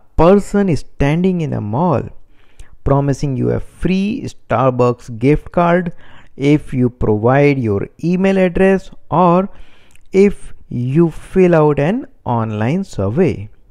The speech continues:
Baiting happens around us more often than we think. Baiting doesn't only happen online. Baiting can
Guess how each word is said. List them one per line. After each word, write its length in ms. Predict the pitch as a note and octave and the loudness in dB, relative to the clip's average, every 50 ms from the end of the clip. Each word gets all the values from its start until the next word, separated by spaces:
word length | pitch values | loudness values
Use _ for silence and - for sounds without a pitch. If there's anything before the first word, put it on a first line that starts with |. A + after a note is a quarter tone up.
| - _ _ _ _ - - - - - - - - - B3 | -20 _ _ _ _ -20 -20 -20 -20 -18 -16 -16 -12 -6 0
Baiting 320 | G3+ B3+ B3 A#3 B3 A3+ G#3 | 2 4 4 4 4 4 4
happens 420 | F#3+ F3+ F3+ F#3+ E3+ E3+ D#3+ D#3+ | 4 4 4 2 0 -2 -2 -4
around 380 | C3+ B2 A2 G#2+ A2 A2 G#2+ A2+ | -4 -2 -2 -2 -2 -2 0 0
us 240 | A#2 A#2+ - - - | 0 0 -2 -4 -8
more 680 | A2 G#2+ A2 A#2 B2 D3 E3+ F#3 G3 G3 G3 F#3+ - - | -6 -4 -2 0 4 4 6 6 6 6 4 4 2 0
often 480 | A2+ A#2 A#2 A2+ - - B2+ A#2 A2+ G#2 | -2 -2 -2 -2 -2 -2 -2 -2 -2 -4
than 260 | G2 G#2+ G#2+ G#2+ A2 | -6 -6 -6 -6 -6
we 120 | G#2 A#2+ | -6 -6
think. 500 | B2+ - - D#3+ E3 B2 G#2 F#2 - - - - - - - _ _ _ - - - - - - - - - A#2 | -4 -4 -4 -4 -4 -4 -8 -12 -16 -16 -18 -18 -20 -20 -20 _ _ _ -20 -20 -20 -20 -20 -20 -18 -8 0 4
Baiting 440 | C3 C3 B2+ C#3+ C3+ B2+ A2 G2 - - | 4 6 6 4 0 -2 -4 -4 0 2
doesn't 380 | B2+ C3+ D3 D#3+ F3 E3 D3 - - - - | 2 4 4 4 2 0 0 -4 -10 -8 -2
only 440 | C#3 E3 F#3+ G#3 A3 A#3 A#3+ A3 F3 | 0 0 2 2 2 2 2 2 2
happen 520 | C3 A2 B2 C3 C#3 - - D3+ C#3 C3+ - - | 0 0 -2 -2 -2 0 0 0 0 -2 -6 -8
online. 600 | - G#2 G#2+ G#2 G2+ G2 F#2+ G#2 G2 - G#2+ - - - - _ _ _ - - _ _ - - | -6 -4 -4 -4 -4 -6 -8 -8 -10 -12 -16 -18 -18 -20 -20 _ _ _ -20 -20 _ _ -18 -4
Baiting 380 | A#2+ B2 C3 C3+ C#3+ C#3 C3+ B2 | 0 0 2 2 0 -2 -2 -2
can 260 | C3 A#2 A#2 - | -2 -2 -2 -4